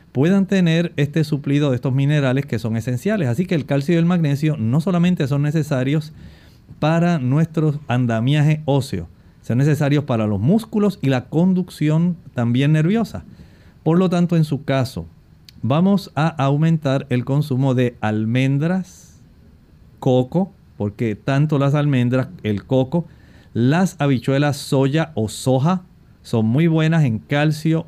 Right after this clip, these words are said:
magnesio. Si además de esto usted desea algún suplemento que tenga, digamos, eh, citrato de calcio, por lo menos unos setecientos cincuenta miligramos de calcio, puede llegar hasta mil,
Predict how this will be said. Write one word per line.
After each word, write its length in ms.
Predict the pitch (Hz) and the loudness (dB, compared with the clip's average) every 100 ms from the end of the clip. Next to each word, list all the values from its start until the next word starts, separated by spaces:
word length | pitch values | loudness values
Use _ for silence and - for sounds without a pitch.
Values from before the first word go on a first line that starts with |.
| - | -4
magnesio. 760 | 117 110 127 160 151 - 95 - - - - - | -2 -2 0 0 0 -4 -12 -14 -20 -20 -20 -20
Si 240 | - - 165 | -6 0 2
además 360 | 160 156 190 | 2 2 2
de 200 | 196 185 | 2 2
esto 200 | 180 180 | 0 0
usted 240 | 165 160 156 | -2 0 0
desea 320 | 160 147 156 | 0 0 0
algún 240 | 147 147 | 0 0
suplemento 1000 | 160 - 143 131 123 135 135 131 147 180 - | 0 -2 -4 -2 -2 0 0 -2 -4 -6 -6
que 100 | - | -8
tenga, 640 | 104 135 139 151 156 151 131 | -4 0 0 2 2 2 0
digamos, 680 | 117 131 139 151 156 156 - - - - - | 0 0 0 2 0 -2 -8 -20 -20 -12 -2
eh, 180 | 127 123 | 0 2
citrato 540 | 135 - 127 127 131 | 0 0 0 0 -2
de 160 | 117 113 | -2 -2
calcio, 600 | 135 127 135 139 175 185 - - - - - - - - | 0 0 0 0 -2 -2 -10 -20 -20 -20 -20 -20 -20 -8
por 140 | 120 123 | -2 0
lo 100 | 123 | 2
menos 460 | 135 139 151 151 | 2 2 2 0
unos 400 | 123 131 139 139 | -2 0 2 0
setecientos 720 | - 123 113 104 123 120 131 120 | 0 -2 -2 -2 -2 -2 -4 -4
cincuenta 540 | 107 98 120 127 127 | -6 -2 -2 0 0
miligramos 720 | 120 113 113 120 117 139 139 | -2 -2 0 0 0 -2 -2
de 140 | 107 | -6
calcio, 540 | - 123 120 127 165 165 | -4 -2 -2 -2 -2 -2
puede 260 | 135 113 | -4 -2
llegar 260 | 117 117 117 | 0 0 -2
hasta 260 | 120 - 104 | -4 -4 -6
mil, 420 | 110 127 156 | -2 0 0